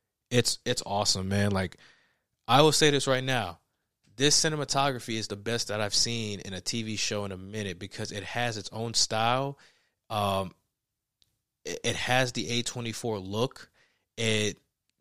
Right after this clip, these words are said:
gets creative with how they wanna get stuff going. And the direction here by Sam Levinson is really cool. And just the music choices is nice too. You heard me just play Labyrinth,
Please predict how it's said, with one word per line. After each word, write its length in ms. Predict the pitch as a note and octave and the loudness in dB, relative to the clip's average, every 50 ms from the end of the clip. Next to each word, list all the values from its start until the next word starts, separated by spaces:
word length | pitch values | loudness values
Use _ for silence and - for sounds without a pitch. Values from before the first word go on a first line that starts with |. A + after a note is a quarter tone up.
| _ _ _ _ - | _ _ _ _ -2
gets 180 | C3 B2+ - | 2 2 2
creative 680 | - - - - A2+ G#2 G#2 G#2 A2 A#2 A#2 B2+ A#2+ - | 0 0 -4 -6 -6 -4 -2 -2 -2 0 0 -2 -4 -6
with 100 | G#2 - | -10 -8
how 160 | - - A2+ | -4 -4 -2
they 80 | A#2 A#2+ | 0 0
wanna 220 | A#2 A2+ A2+ A2 | -2 -2 -4 -6
get 200 | G#2+ - G#2+ G2+ | -6 -6 -4 -2
stuff 320 | - - - A#2 G2 - _ | 0 0 0 0 -2 -4 _
going. 480 | - G2+ G2+ G#2 A2 A#2+ B2+ C3+ C#3 C#3 - - - _ _ _ _ _ | -8 -6 -4 -4 -2 -2 -4 -4 -6 -8 -14 -20 -20 _ _ _ _ _
And 180 | - A#2 A2+ G#2 | -4 -2 -2 -2
the 120 | G2+ F#2 | -2 -4
direction 400 | F#2 F#2+ A2 A#2 - - - D3 | -4 0 0 0 0 0 -4 -4
here 180 | C3+ C3+ C3+ C3 | -4 -2 -2 -2
by 160 | B2 A#2 G2+ | -2 -2 0
Sam 400 | F2+ - - B2+ A#2+ A2+ A2 G#2+ | 2 2 2 2 0 -2 -4 -4
Levinson 560 | G2+ G#2 A2 A2 A#2+ B2 B2 - - C#3 C3+ | -4 -6 -4 -6 -4 0 2 2 2 2 0
is 160 | G#2 G#2+ F#2+ F#2+ | -4 -8 -8 -8
really 340 | F#2+ G2 G#2+ G#2 G2 G2 | -8 -4 -4 -4 -4 -4
cool. 440 | F2+ - - D3 C#3+ A#2 - - - _ _ _ _ _ _ _ _ _ _ _ _ _ _ _ _ _ _ _ _ _ _ - - - _ - | -8 -6 -4 -4 -4 -4 -4 -8 -12 _ _ _ _ _ _ _ _ _ _ _ _ _ _ _ _ _ _ _ _ _ _ -12 -12 -10 _ -2
And 220 | C3 C#3 D3 C#3+ | 0 0 2 4
just 220 | - F3+ E3+ - | 4 4 4 4
the 80 | - C3 | 4 0
music 480 | A2 G2+ G#2+ B2 D#3+ G3+ G#3 F#3 C#3 - | 0 0 0 4 6 6 6 6 4 2
choices 560 | - - C3 A#2+ A2+ A2 - - G2+ F#2 F#2 | -2 -4 -2 -2 0 0 0 -2 -2 -4 -6
is 180 | F2+ F2 - - - | -8 -10 -10 -12 -14
nice 480 | G#2 G2 F#2+ G2+ A#2+ C3+ C3+ A#2+ - | -16 -16 -4 0 2 4 4 4 2
too. 160 | - - D3 | 4 4 2
You 180 | B2+ A#2+ D3+ E3 | 4 6 6 6
heard 240 | D3 D#3+ D#3+ D#3+ D3+ | 8 8 6 6 6
me 100 | D3+ C#3+ | 4 0
just 220 | C3+ - B2+ - | 0 0 -2 -2
play 220 | - - C#3+ B2 G#2 | 2 4 4 4 4
Labyrinth, 600 | G2 G2+ A2 A2+ A#2 G#2 G#2 G2 F#2 F#2+ - | 4 4 4 4 4 4 2 -2 -4 -6 -10